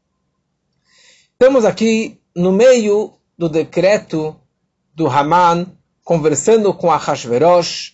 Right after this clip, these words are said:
Vamos ler um pouquinho desta leitura da Megilat Esther.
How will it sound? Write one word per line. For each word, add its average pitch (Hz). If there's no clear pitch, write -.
Vamos 254
ler 208
um 170
pouquinho 196
desta 170
leitura 170
da 151
Megilat 151
Esther. 127